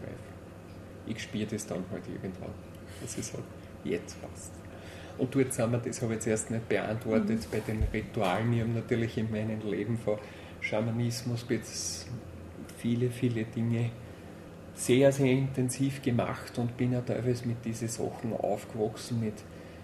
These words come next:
Speaker 1: diesen, äh, Naturgewalten, äh, wo man so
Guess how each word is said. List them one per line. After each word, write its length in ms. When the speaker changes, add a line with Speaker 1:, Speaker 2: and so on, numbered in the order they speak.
Speaker 1:
diesen, 540
äh, 1300
Naturgewalten, 1500
äh, 40
wo 160
man 240
so 480